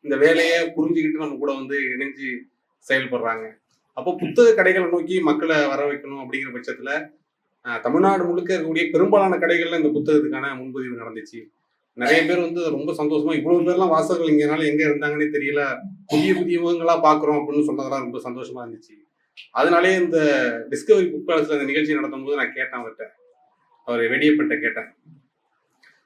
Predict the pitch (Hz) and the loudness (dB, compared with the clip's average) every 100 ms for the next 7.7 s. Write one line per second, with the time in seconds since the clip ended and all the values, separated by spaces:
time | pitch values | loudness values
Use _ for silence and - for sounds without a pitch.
0 | _ 165 170 139 175 196 196 180 151 208 | _ 4 6 6 6 4 4 4 6 6
1 | - 202 214 160 180 - 175 156 156 151 | 2 0 2 2 2 0 4 6 6 4
2 | 147 127 123 143 151 - - _ _ _ | 0 -2 -2 -2 -4 -8 -20 _ _ _
3 | _ _ _ _ _ _ _ _ 143 175 | _ _ _ _ _ _ _ _ 2 6
4 | 233 226 214 185 180 180 190 185 190 180 | 8 8 8 8 4 2 0 0 0 2
5 | 165 147 143 139 143 143 151 208 233 226 | 2 2 0 -2 -4 -2 4 6 4 2
6 | 196 170 160 220 185 165 - 180 165 147 | 2 2 6 8 8 8 4 2 2 4
7 | 151 185 165 151 151 151 | 4 4 4 2 2 -2